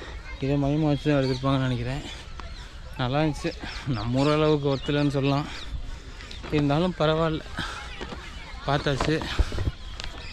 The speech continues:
நல்லா இருந்துச்சு. நெக்ஸ்ட்டு நம்ம இங்கேருந்து எங்கே போகலாம் அப்படின்னு சொன்னீங்கன்னா, ராஜஸ்தான் பார்டர் போகிறோம்.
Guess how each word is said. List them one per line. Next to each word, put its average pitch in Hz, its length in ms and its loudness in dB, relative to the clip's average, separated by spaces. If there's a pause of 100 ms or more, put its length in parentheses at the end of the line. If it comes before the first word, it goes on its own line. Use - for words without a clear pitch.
(220)
நல்லா 139 220 0
இருந்துச்சு. 143 400 0 (1080)
நெக்ஸ்ட்டு 202 360 2
நம்ம 180 300 2
இங்கேருந்து 151 480 2
எங்கே 143 140 0 (100)
போகலாம் 139 220 0
அப்படின்னு 123 300 -2
சொன்னீங்கன்னா, 127 380 -2 (1200)
ராஜஸ்தான் 156 600 2
பார்டர் 123 360 2
போகிறோம். 113 240 -6